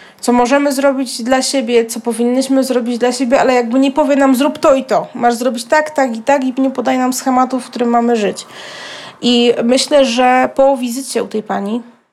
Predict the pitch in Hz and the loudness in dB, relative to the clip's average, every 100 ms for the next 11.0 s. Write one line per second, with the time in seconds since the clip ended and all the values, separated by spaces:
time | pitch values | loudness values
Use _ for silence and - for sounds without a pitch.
0 | _ 247 240 233 262 233 254 240 254 240 | _ -4 -2 0 -2 -2 -8 -6 -4 -2
1 | 240 240 247 240 247 233 - 247 240 247 | 0 0 -2 -4 -6 -6 -4 -4 -4 -6
2 | - 226 262 262 254 247 240 247 247 240 | -6 -4 -2 0 2 2 0 0 -2 0
3 | 247 302 262 196 196 196 202 208 - 202 | 0 4 2 0 -6 -10 -12 -14 -8 -4
4 | 190 202 262 - - - - 247 - 247 | 0 -2 -2 -10 -20 -20 -16 -12 -6 -4
5 | 233 - 240 247 - - 240 240 220 202 | -4 0 0 -2 -8 -4 0 0 0 -4
6 | 208 196 196 - 190 202 196 226 - - | -10 -12 -14 -14 -14 -14 -14 -14 -10 -4
7 | 262 339 - _ _ - - - - - | -2 -4 -10 _ _ -20 -20 -20 -20 -20
8 | - _ _ - - - - - - - | -20 _ _ -20 -20 -18 -16 -14 -12 -8
9 | - 226 220 220 - - - - 247 277 | -2 0 2 0 -2 -4 -2 0 2 2
10 | 269 240 247 233 220 - - 240 285 | 0 -2 -2 0 0 -4 -2 0 2